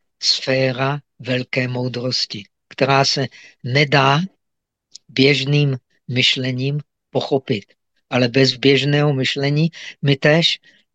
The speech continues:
nemáme ani k ní přístup. Právě proto my žijeme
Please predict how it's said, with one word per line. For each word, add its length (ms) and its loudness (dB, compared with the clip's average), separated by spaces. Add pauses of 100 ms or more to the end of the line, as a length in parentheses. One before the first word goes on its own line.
(160)
nemáme 560 2 (640)
ani 300 2
k 120 -6
ní 180 0
přístup. 540 -2 (1600)
Právě 380 2
proto 500 0 (680)
my 360 4 (260)
žijeme 720 4